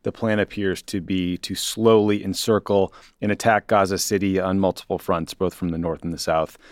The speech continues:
The Gaza Health Ministry says more than eight thousand three hundred people have been killed since October seventh.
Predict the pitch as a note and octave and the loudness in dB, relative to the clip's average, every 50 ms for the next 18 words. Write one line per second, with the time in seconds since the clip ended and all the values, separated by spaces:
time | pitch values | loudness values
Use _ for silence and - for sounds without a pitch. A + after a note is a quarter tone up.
0 | - - - _ _ - A2+ A2 F#2+ - C3+ B2+ B2+ - B2 G2+ A#2 A#2 G#2+ - | -20 -20 -20 _ _ -2 -2 0 2 4 4 4 6 4 2 2 2 2 2 2
1 | A2+ A2 G#2 - - G#2+ G#2 G2 - - G#2 G2 F#2 E2 G2+ G2 F#2+ F#2 F#2 F#2 | 2 0 0 0 -2 -2 -2 -2 0 0 2 2 2 2 0 -2 0 0 -2 -4
2 | - - A#2 A2+ - - A2 G2+ G2 F#2+ F2 G#2 F2 - - A#2 A2+ G#2 F#2 G#2+ | -4 -4 -6 -4 0 2 4 4 4 2 0 -2 -6 -4 -4 -2 -2 0 0 -2
3 | G2 G2 F#2 - - G2+ - - G2+ F#2+ E2 F#2+ F2+ - - - G2+ F#2+ E2 - | -4 -4 -4 -4 -4 -4 -2 0 -2 -2 -2 -4 -6 -6 -4 -4 -4 -4 -4 -6
4 | G2 F2 - E2+ - - F#2+ E2+ F2+ - - A#2 A2+ G#2+ A2 G#2 - | -8 -8 -8 -8 -8 -8 -8 -8 -8 -2 2 2 4 4 4 2 0